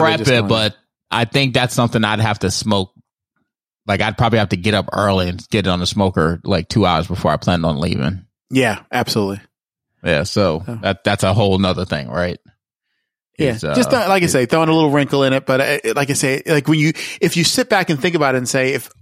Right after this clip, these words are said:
Speaker 1: the only thing you had to make were chicken thighs, you'd be like, "This is gonna be, like,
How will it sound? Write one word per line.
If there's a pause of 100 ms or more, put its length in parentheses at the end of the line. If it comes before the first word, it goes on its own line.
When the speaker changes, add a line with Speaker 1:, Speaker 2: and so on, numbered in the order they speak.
Speaker 1:
the
only
thing
you
had
to
make
were
chicken
thighs,
you'd
be
like,
"This
is
gonna
be, (240)
like,